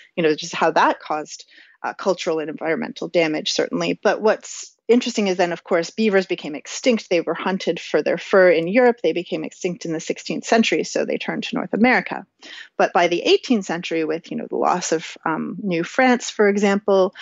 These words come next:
trade problems, dwindling supplies of beaver,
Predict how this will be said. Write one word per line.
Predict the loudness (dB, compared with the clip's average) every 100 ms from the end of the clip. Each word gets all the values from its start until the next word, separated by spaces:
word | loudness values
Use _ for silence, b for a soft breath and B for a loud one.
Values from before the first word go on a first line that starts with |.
| B B
trade | 2 4 4
problems, | 4 4 4 2 0 -4 -8
dwindling | -4 -2 -2 0 -2 -4 -10 -16
supplies | -8 -4 0 2 4 2
of | 2
beaver, | 0 0 -2